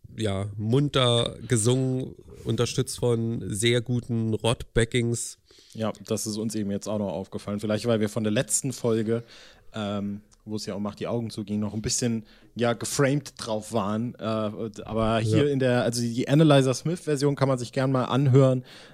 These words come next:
Speaker 2: äh, und da vor allem so im Refrain diese Backings von Rod, Rod hören.
Speaker 1: Rod.
Speaker 2: Und dann auch noch mal vielleicht, äh,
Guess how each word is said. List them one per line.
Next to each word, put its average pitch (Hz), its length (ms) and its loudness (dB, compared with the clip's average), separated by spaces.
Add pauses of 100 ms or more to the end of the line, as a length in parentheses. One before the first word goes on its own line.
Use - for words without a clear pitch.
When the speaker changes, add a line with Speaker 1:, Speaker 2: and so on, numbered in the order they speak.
(140)
Speaker 2:
äh, 117 140 6
und 113 220 4
da 117 160 6
vor 117 200 2
allem 113 500 4
so 107 380 2
im 107 160 2
Refrain 107 460 2
diese 101 500 4 (100)
Backings 117 380 2
von 98 160 -4
Rod, 110 220 -2 (240)
Rod 110 500 0
hören. 117 380 4
Speaker 1:
Rod. 104 100 -4 (640)
Speaker 2:
Und 127 140 2
dann 127 120 4
auch 120 120 0
noch 120 160 2
mal 120 240 8
vielleicht, 120 320 4
äh, 113 360 -2